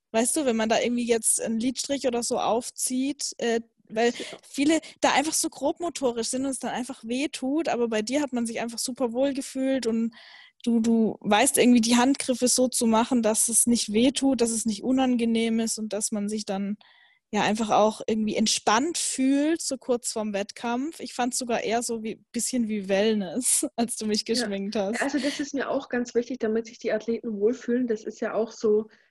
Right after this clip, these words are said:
Speaker 2: auch mit den Bikinis, ne? Da, da, da geht's eigentlich schon los, dass ich sag, äh, der Athlet soll sich zu hundert Prozent wohlfühlen in seinem Outfit und natürlich auch, wenn das Make-up dann hinzukommt, äh, während des Auftragens, das soll ja kein Stressfaktor sein für den Athlet, sondern soll sich ja dabei entspannen. Also ich hab das auch schon gehabt, dass sich die Mädels dann,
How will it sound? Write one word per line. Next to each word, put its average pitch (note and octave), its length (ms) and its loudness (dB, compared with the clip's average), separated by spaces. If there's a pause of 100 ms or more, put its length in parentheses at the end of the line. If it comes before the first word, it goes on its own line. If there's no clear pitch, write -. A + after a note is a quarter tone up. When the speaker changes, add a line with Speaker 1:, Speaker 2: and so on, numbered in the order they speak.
(140)
Speaker 2:
auch A3 180 -4
mit B3 160 -2
den A#3 100 2
Bikinis, A#3 520 -2
ne? G#3 120 0
Da, G#3+ 100 -4
da, G#3 240 -4
da A3+ 120 -2
geht's B3 240 -6
eigentlich A#3+ 420 -2
schon A3 160 -4
los, A#3 280 4
dass A#3+ 180 -6
ich A#3 100 -10
sag, A#3 320 -4
äh, A3+ 240 0
der A3 160 -2
Athlet B3 400 -6
soll A#3 220 -2
sich A#3 160 -8
zu A3+ 140 -4
hundert A#3+ 260 -4
Prozent G#3+ 360 -4
wohlfühlen C4 600 -4
in B3+ 180 -2
seinem G3 300 -4
Outfit D4 460 -4 (320)
und B3 180 -2
natürlich B3 500 0
auch, A#3 220 0
wenn G#3+ 120 -2
das G#3 160 -4
Make-up G#3+ 320 -2
dann G#3+ 140 -2
hinzukommt, A#3 720 -4 (260)
äh, G#3+ 300 4
während G#3 300 -2
des G#3+ 120 -8
Auftragens, A3+ 520 -4
das G#3+ 120 -10
soll A#3+ 140 -2
ja A3+ 80 -2
kein G#3+ 180 -6
Stressfaktor G#3+ 640 -8
sein F#3+ 200 -6
für G3 100 -8
den F#3+ 120 -6
Athlet, G#3+ 320 -4
sondern G#3 200 -2
soll G#3 180 -4
sich G#3+ 100 -6
ja G3+ 80 -4
dabei F#3+ 260 -6
entspannen. G3+ 480 -6
Also F#3 200 -4
ich F3+ 160 -6
hab F#3+ 140 -12
das G3 140 -8
auch G3+ 120 -4
schon G#3 200 -6
gehabt, G3+ 280 -4
dass G3+ 120 -6
sich F#3+ 160 -6
die G3+ 80 -8
Mädels F#3+ 340 -2
dann, A3 240 -2